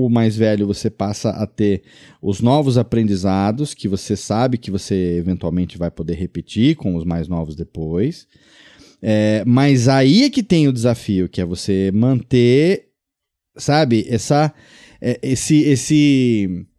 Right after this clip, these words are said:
como é que eu vou chamar isso? Como diria na, na filosofia budista, é manter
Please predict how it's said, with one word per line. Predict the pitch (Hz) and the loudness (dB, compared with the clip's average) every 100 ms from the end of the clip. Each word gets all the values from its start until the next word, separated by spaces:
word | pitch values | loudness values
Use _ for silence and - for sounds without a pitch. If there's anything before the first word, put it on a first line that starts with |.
| _ - | _ -4
como | 185 | 0
é | |
que | 202 | 2
eu | 185 | 2
vou | 151 139 | 4 2
chamar | - 131 120 110 107 | 2 0 2 0 0
isso? | 107 98 - 104 101 104 101 101 104 | -2 -4 -4 -2 0 0 -2 -4 -8
Como | 107 143 | -2 0
diria | 143 156 156 151 | 4 6 6 4
na, | 143 131 | 2 2
na | 131 | 0
filosofia | - 135 123 123 - 139 123 110 107 | 2 2 2 0 2 2 4 2 0
budista, | 107 113 107 180 196 - 117 107 | 0 0 2 2 2 0 -2 0
é | 120 | 0
manter | 131 156 127 - 160 190 220 | 2 2 0 2 4 4 2